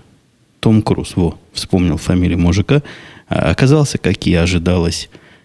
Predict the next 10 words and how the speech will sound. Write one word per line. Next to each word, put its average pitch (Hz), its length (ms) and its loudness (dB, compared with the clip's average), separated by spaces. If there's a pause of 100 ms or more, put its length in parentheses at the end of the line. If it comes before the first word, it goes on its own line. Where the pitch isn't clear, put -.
(180)
из - 360 -2
просмотра - 800 0 (420)
роликов, 92 800 0
их - 260 -4
рекламных 87 760 0
и 90 60 0
прочтения 92 640 0
рецензий, 123 540 2 (420)
такая 90 600 0 (320)
комедия 110 680 2